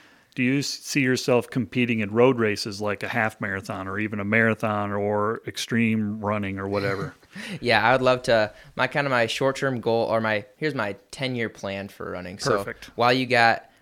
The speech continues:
Speaker 2: while I have the speed in my legs, I'd love to get faster at the mile, five K. Um, five years from now, I'd like to see myself running half marathons, and then, um, maybe ten years from now,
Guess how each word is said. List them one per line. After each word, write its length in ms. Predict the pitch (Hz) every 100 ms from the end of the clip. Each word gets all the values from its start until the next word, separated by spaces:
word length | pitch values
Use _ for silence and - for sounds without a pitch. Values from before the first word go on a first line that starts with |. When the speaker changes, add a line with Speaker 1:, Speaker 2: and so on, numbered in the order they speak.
| _
Speaker 2:
while 140 | 120
I 60 | 139
have 160 | 147
the 80 | 123
speed 340 | - - 123 127
in 80 |
my 140 | 123 110
legs, 380 | 107 113 110 110
I'd 100 | 104
love 220 | 107 101
to 280 | 110 101 101
get 120 | 104
faster 340 | - 104 107 110
at 80 | -
the 40 |
mile, 380 | 104 101 101 101
five 400 | - 98 101 -
K. 320 | 110 110 113 _ _ -
Um, 300 | 98 98 - _ _ _
five 260 | - 120 120
years 180 | 123 123
from 120 | 123
now, 180 | 117 117
I'd 100 | 113
like 180 | 110 110
to 60 |
see 140 | - 110
myself 480 | 104 - 107 104
running 340 | 107 104 104 101
half 360 | - 104 104 -
marathons, 720 | 107 107 107 107 107 107 -
and 120 | 110
then, 280 | 104 104 104 _ _ _ -
um, 140 | 98
maybe 160 | 107 107
ten 240 | - 113
years 160 | 110 107
from 140 | 110
now, 320 | 104 104 104